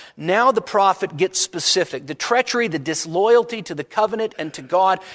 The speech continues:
is an absolute abomination. And again, that, that word abomination, much like the word treachery, should be understood as a weighty word, a strong word.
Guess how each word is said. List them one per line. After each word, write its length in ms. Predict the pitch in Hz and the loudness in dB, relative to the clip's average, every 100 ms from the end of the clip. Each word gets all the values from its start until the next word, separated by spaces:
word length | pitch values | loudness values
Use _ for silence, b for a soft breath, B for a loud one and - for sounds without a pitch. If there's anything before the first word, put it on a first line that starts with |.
| B | B
is 120 | - 156 | -8 -6
an 120 | 156 | -4
absolute 520 | - 214 180 220 190 190 | 0 2 0 -2 -2 0
abomination. 920 | 156 147 170 170 160 160 156 139 104 - | -2 2 2 0 -2 -2 -4 -6 -10 -14
And 120 | 160 | -12
again, 340 | 175 185 247 - B B B | -10 -2 0 -2 B B B
that, 200 | 185 180 | -6 0
that 160 | 175 175 | 0 2
word 260 | 208 247 | 2 2
abomination, 1000 | 147 147 190 196 170 180 202 240 220 170 | 2 2 2 2 0 0 0 -2 -4 -2
much 260 | 151 175 208 | 0 0 0
like 220 | 180 175 | 0 -2
the 60 | |
word 260 | 180 175 147 | -2 0 -2
treachery, 640 | - 214 208 - 214 220 B B B | -2 0 0 -2 0 -2 B B B
should 220 | - 175 | -6 -4
be 160 | 190 190 | 0 0
understood 540 | 208 196 - 220 208 202 | 0 -2 -2 0 0 0
as 180 | 165 160 | -2 -2
a 80 | |
weighty 920 | 143 135 135 170 247 254 - 151 139 135 - | -4 -8 -2 2 2 2 -4 -4 -4 -6 -12
word, 420 | 139 185 160 120 - | -2 2 2 -2 -6
a 80 | |
strong 920 | 143 - - - 208 262 196 151 143 160 | -6 -4 -4 -2 2 4 2 0 -4 -4
word. 420 | 165 175 135 | 0 2 0